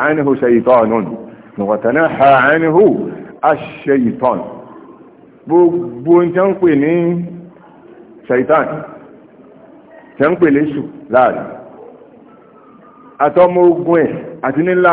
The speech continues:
wọn, alif àti láàmù yẹn jẹ́ ká pè é, atákèsí mẹ́ pé gbogbo ọ̀ràn èṣù, ètí bá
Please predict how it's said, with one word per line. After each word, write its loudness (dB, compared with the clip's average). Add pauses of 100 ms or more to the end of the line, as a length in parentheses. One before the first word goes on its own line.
wọn, 2
alif 2
àti 0
láàmù 0
yẹn 0
jẹ́ -2
ká 0
pè -6
é, 2
atákèsí 0
mẹ́ 0
pé -2 (300)
gbogbo 2 (100)
ọ̀ràn 0
èṣù, -4 (920)
ètí 0
bá -2